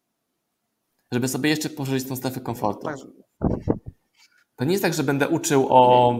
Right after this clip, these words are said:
Speaker 2: Nie.
Speaker 1: Właśnie o czym mogę nie uczyć? Znaczy nie, o czym nie mam pojęcia. Ja mogę uczyć gotowaniu, bo potrafię
Speaker 2: No ja nie mam pojęcia o psach, <laughs> na przykład.
Speaker 1: Em.
Speaker 2: Także jak ktoś ogląda nas, kto się zna na pieskach, możemy
Speaker 1: Możemy sobie na przykład
Speaker 2: ogarnąć to.
Speaker 1: wypisać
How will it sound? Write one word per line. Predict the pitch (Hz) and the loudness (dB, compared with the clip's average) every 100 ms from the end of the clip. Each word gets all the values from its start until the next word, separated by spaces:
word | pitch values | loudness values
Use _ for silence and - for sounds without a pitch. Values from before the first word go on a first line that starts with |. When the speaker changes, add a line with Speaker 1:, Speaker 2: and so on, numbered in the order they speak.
| - | -6
Speaker 2:
Nie. | - - _ _ _ _ _ _ - - - - | -16 -20 _ _ _ _ _ _ -20 -20 -20 -16
Speaker 1:
Właśnie | 127 123 | -14 -8
o | 120 | -8
czym | 113 | -6
mogę | 101 104 | -10 -10
nie | 104 | -10
uczyć? | 104 82 85 - - _ - | -10 -12 -18 -20 -20 _ -18
Znaczy | 85 - | -16 -12
nie, | 113 110 | -10 -10
o | |
czym | - 117 | -10 -10
nie | |
mam | 110 | -8
pojęcia. | 107 107 117 - - _ _ _ _ _ _ _ | -6 -6 -8 -14 -20 _ _ _ _ _ _ _
Ja | 127 135 | 4 4
mogę | 156 | 4
uczyć | 175 175 | 4 2
gotowaniu, | 175 156 139 147 | 0 4 4 4
bo | 143 | -2
potrafię | 143 - 147 147 | -4 -6 -4 -2
Speaker 2:
No | |
ja | 156 | 0
nie | 185 | 0
mam | 190 | 0
pojęcia | 185 202 208 190 | -2 -2 2 2
o | |
psach, | 190 139 101 - _ - | 4 2 2 -10 _ -18
<laughs> | 131 | -10
na | 151 143 | -6 -6
przykład. | - - - - 120 - - - | -8 -14 -16 -18 -16 -16 -14 -6
Speaker 1:
Em. | 120 117 117 | -2 -2 -2
Speaker 2:
Także | 120 147 | -2 0
jak | 165 | 0
ktoś | 190 180 | -2 -4
ogląda | 151 170 160 | -2 -2 -2
nas, | 156 156 | -4 -6
kto | 151 | -12
się | 143 | -8
zna | 151 | -6
na | 143 | -6
pieskach, | 120 151 - 160 - - | -6 -8 -6 -8 -8 -14
możemy | 147 139 143 135 131 | -8 -6 -2 -2 0
Speaker 1:
Możemy | 135 175 190 | 2 2 2
sobie | 190 | 0
na | |
przykład | 185 170 151 | 0 -4 0
Speaker 2:
ogarnąć | 139 123 | 0 2
to. | 151 | 0
Speaker 1:
wypisać | 170 180 160 - | 0 0 0 0